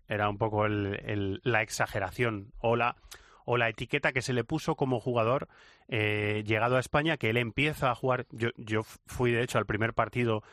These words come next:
en el filial del Real Madrid, en el Real Madrid, eh, Castilla, contra, eh, contra el filial de Las Palmas, creo recordar, en, en Valdebebas. Esos fueron los primeros partidos. Él jugó con el filial del Real Madrid primero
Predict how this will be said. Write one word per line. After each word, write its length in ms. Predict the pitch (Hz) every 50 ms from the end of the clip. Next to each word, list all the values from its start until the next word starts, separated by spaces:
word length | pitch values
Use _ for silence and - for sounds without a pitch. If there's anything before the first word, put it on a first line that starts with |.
| - - - - _ -
en 200 | - 113 110 104
el 100 | 104 -
filial 320 | - 113 104 110 117 117
del 140 | 117 113 107
Real 120 | 110 113
Madrid, 260 | 110 113 123 170 165 -
en 80 | 110
el 120 | 104 101 98
Real 140 | 110 110 110
Madrid, 240 | 113 107 113 107 -
eh, 340 | 123 123 117 110 107 104 101
Castilla, 480 | - 104 - - 143 147 135 123 110
contra, 680 | - - 113 101 98 - 101 101 101 101 98 95 95 95 - - - - - - _ _ -
eh, 360 | - - 110 107 104 104 104 -
contra 260 | - 113 104 107 110
el 80 | 107 -
filial 220 | - 104 117 135
de 60 | 147
Las 160 | 143 131 117 -
Palmas, 360 | - 160 156 135 117 101 -
creo 260 | - - 127 127 123
recordar, 460 | 123 123 117 120 113 123 139 135 120
en, 280 | 110 104 101 98 98 98 -
en 240 | - 117 110 107
Valdebebas. 640 | 104 104 107 101 107 110 123 139 151 170 170 - - -
Esos 240 | - 120 120 131 -
fueron 220 | - 143 127 123
los 120 | 120 110 -
primeros 280 | - 110 113 110 110
partidos. 560 | - - 107 110 - 135 143 156 190 220 - -
Él 140 | - 127 107
jugó 260 | - - 117 104 104
con 140 | - 110 107
el 80 | 104
filial 280 | 101 - 110 107 104 104
del 120 | 107 101
Real 160 | 101 107 107
Madrid 160 | 104 104 107 107
primero 320 | 113 113 117 131 160 -